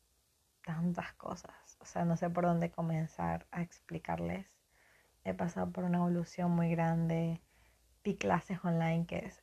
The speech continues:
lo peor que existe en esta vida. De verdad, las odio con mi vida, pero no puedo tener otra opción porque es lo que hay. O me inscribo en clases online y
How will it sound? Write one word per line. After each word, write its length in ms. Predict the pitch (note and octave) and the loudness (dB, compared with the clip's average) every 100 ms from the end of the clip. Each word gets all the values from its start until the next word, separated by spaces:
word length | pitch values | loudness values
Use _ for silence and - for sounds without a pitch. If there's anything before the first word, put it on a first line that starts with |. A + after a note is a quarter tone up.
| - | -2
lo 260 | F#3 F3 | 0 0
peor 920 | - - - _ _ - F3+ F#3 F#3 F#3 | -2 -8 -8 _ _ 0 4 4 2 -2
que 100 | F#3+ | -6
existe 600 | F3+ - F#3 F3 - F3 | -8 -10 -8 -8 -6 -2
en 100 | E3+ | -2
esta 300 | E3+ - E3+ | -2 -4 -2
vida. 360 | E3+ E3 E3+ - - - - - - _ _ _ _ - | 0 0 -4 -8 -20 -20 -20 -20 -20 _ _ _ _ -10
De 160 | F#3 F3+ | 0 2
verdad, 340 | E3 E3 E3 F3 | 4 2 0 -2
las 140 | D#3+ - | -6 -6
odio 380 | - F3 F3 F3+ | 0 2 4 2
con 180 | - F#3 | -2 0
mi 140 | F3 E3+ | 2 2
vida, 340 | F3 F#3 G3 | 0 0 -4
pero 180 | F#3 F3 | -4 0
no 180 | E3 E3+ - | 2 0 -2
puedo 520 | F3+ F3 E3 E3+ F3 - _ _ _ _ _ _ _ _ _ _ _ _ _ _ _ - | 0 2 4 2 0 -6 _ _ _ _ _ _ _ _ _ _ _ _ _ _ _ -6
tener 320 | F#3 F3+ F3 - | 0 4 2 0
otra 300 | F3 F3+ F3 | -8 -4 -4
opción 500 | F3+ - - F3 E3+ | -4 -10 -2 2 2
porque 240 | E3+ E3+ | 2 -2
es 180 | D3+ - | -6 -2
lo 180 | E3+ E3 | -2 0
que 160 | D#3+ | 0
hay. 240 | D#3 D#3 D#3 _ _ _ _ _ _ _ _ | 0 0 -4 _ _ _ _ _ _ _ _
O 360 | A#3+ E3+ D#3+ D#3+ | -2 0 2 2
me 120 | D#3+ | 0
inscribo 380 | D#3+ - G#3 A#3 | -2 -4 -4 -4
en 80 | A3+ | -2
clases 400 | A#3 A3+ A3+ G#3+ | -2 -2 -4 -2
online 580 | G3 G3 G3 G3 G3+ G#3 - _ | 2 4 4 4 0 -4 -16 _
y 520 | - E3+ D#3+ D#3+ D#3+ | -2 0 0 0 -4